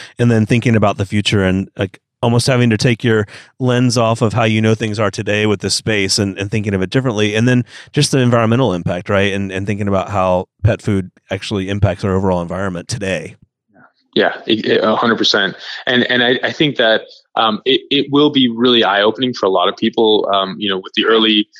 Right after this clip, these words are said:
Speaker 2: with the early, like, readers, we sent it out to a bunch of different people. Um, and it was just peop-, you know, the response we kept getting back was like, "Wow, this was
Speaker 1: <laughs> Right.
Speaker 2: wild."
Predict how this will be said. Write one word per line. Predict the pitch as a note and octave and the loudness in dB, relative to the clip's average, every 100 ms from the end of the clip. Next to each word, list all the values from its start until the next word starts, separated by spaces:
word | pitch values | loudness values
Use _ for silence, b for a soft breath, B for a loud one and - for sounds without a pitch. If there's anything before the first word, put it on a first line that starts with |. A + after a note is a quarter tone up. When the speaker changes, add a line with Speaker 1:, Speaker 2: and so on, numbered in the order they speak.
| B - | B -2
Speaker 2:
with | A#2 | 0
the | A#2 | 2
early, | A2+ A2+ A2 | 4 4 2
like, | G2+ F#2 F#2 | 2 0 0
readers, | A2 A2 G#2+ G#2+ | 0 2 2 0
we | G#2 | -2
sent | G2+ G#2 | -4 -4
it | G2+ | 0
out | G2 F#2+ | -2 0
to | G2 | -4
a | |
bunch | F#2+ G2 | -4 -4
of | - | -4
different | G2 F2+ - | -6 -8 -4
people. | G#2 G#2+ G2+ G2 - B B - | -2 2 2 2 -2 B B -4
Um, | G#2+ G2 G2 - | -2 0 -2 -4
and | G#2+ A2 G#2 G#2 - | -4 -2 -2 -2 0
it | |
was | A#2 G#2+ | 0 0
just | A2+ - | -4 -4
peop-, | - - - | -6 -6 -4
you | A#2+ | -2
know, | G#2 | 0
the | G2+ | 0
response | A2 A2+ G#2+ | 0 0 -2
we | - | -2
kept | G2+ - | -4 -2
getting | G2 F#2+ | -2 0
back | F#2 - | -2 -2
was | F#2+ | 0
like, | F2 - _ | -2 -4 _
"Wow, | A2+ B2+ B2+ G#2+ G2+ | -2 2 4 4 2
this | B2 - | 0 0
was | A2 F#2+ - - | 0 0 -2 -4
Speaker 1:
<laughs> | - | -4
Right. | G3+ | -2
Speaker 2:
wild." | A2+ C3 D3+ A2 F2+ | 0 0 2 0 0